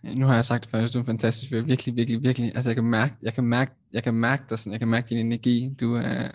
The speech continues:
du er virkelig, du har et godt hjerte. Øhm, hvis du skulle, øh, jeg ved ikke, om du allerede har, og jeg ved ikke, om du har lyst til at dele det, men hvis du har, og hvis du har lyst til at dele det, hvad er dit mål så om et år? Det vil sige, nu er du tyve år gammel,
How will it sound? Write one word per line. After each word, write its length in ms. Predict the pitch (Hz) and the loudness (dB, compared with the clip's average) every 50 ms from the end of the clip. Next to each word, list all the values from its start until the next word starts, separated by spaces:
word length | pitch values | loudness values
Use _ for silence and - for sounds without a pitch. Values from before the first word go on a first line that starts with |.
| - _ - | -14 _ -10
du 140 | 127 127 117 | -8 -8 -6
er 80 | 120 123 | -2 -2
virkelig, 460 | 120 117 - 123 120 113 110 - - - - | -2 -2 0 -2 -2 -2 -2 -4 -6 -8 -6
du 40 | 117 | -4
har 80 | 110 | -4
et 60 | 107 | -2
godt 160 | - 120 113 117 | 0 0 0 2
hjerte. 340 | 120 117 117 131 120 127 - _ _ - - - - - - - _ _ _ | 2 0 0 0 -2 -4 -6 _ _ -20 -20 -20 -20 -20 -20 -20 _ _ _
Øhm, 920 | - 117 117 117 117 117 117 117 117 117 117 113 113 113 113 110 113 113 113 - - - _ _ _ _ _ _ _ _ _ _ _ _ _ _ _ _ _ - - - _ _ _ _ _ _ _ _ _ _ | 0 2 4 4 4 4 4 4 2 2 2 2 2 2 0 0 -2 -4 -6 -12 -20 -20 _ _ _ _ _ _ _ _ _ _ _ _ _ _ _ _ _ -20 -20 -20 _ _ _ _ _ _ _ _ _ _
hvis 240 | - 135 135 131 135 | 0 2 2 2 2
du 120 | - 156 | 2 0
skulle, 440 | 156 - - 180 175 165 160 147 135 | 0 0 0 0 2 4 4 4 4
øh, 240 | 127 127 123 120 120 123 120 - - _ _ _ _ | 2 2 0 0 -2 -4 -6 -8 -14 _ _ _ _
jeg 80 | - 127 | -4 -2
ved 20 | |
ikke, 120 | 123 127 127 | 0 2 2
om 100 | 127 123 | 2 2
du 80 | 120 | 0
allerede 220 | 120 120 120 117 120 | 0 0 0 -2 0
har, 320 | - 123 135 131 123 - _ _ _ | 0 0 0 0 -2 -8 _ _ _
og 100 | - 127 | -4 -4
jeg 80 | 120 120 | -2 0
ved 140 | 120 127 123 | 2 2 2
ikke, 100 | 117 120 | 0 0
om 60 | 120 | -2
du 80 | 120 117 | -2 -2
har 40 | |
lyst 120 | 117 120 - | -4 -4 -6
til 60 | 127 | -8
at 100 | - - | -4 -2
dele 220 | 117 120 127 151 | 0 0 0 0
det, 100 | 170 175 - _ _ _ _ | -4 -6 -6 _ _ _ _
men 380 | 139 127 127 123 120 123 147 - _ _ _ _ _ _ _ | -4 -2 0 2 0 0 -2 -4 _ _ _ _ _ _ _
hvis 200 | 135 147 165 - | 2 2 2 4
du 100 | - 143 | 2 2
har, 160 | 135 131 131 | 4 4 4
og 80 | 120 120 | 2 2
hvis 140 | 127 135 135 | 0 0 0
du 100 | - 120 | 0 -2
har 80 | 120 | -2
lyst 120 | 123 - - | -2 -2 -4
til 60 | 120 | -6
at 100 | - - | -4 -2
dele 220 | 120 123 127 131 | 0 0 0 0
det, 120 | 135 131 - - _ _ _ _ _ - - | -2 -4 -6 -8 _ _ _ _ _ -8 -2
hvad 180 | 135 127 127 131 | 2 4 4 4
er 40 | 131 | 4
dit 160 | 127 123 127 | 4 2 0
mål 360 | 123 123 131 139 139 123 120 | 2 4 4 4 4 4 2
så 340 | - - 120 120 123 123 135 139 - _ _ _ _ _ _ | -2 -4 -4 -2 -2 -2 -4 -6 -10 _ _ _ _ _ _
om 180 | 117 117 120 123 | -2 0 2 2
et 120 | 127 123 | 2 0
år? 260 | 120 - - - - - | -2 -4 -6 -10 -10 -6
Det 60 | - | -6
vil 60 | 123 | -4
sige, 140 | 127 - 123 | -2 -2 -2
nu 60 | 123 | 0
er 80 | 123 123 | 0 -2
du 60 | 120 | -4
tyve 280 | - - - 135 135 127 | -4 -2 0 2 2 2
år 60 | 120 | 0
gammel, 400 | 123 120 123 120 123 123 127 | 0 -2 -2 0 -2 -2 -2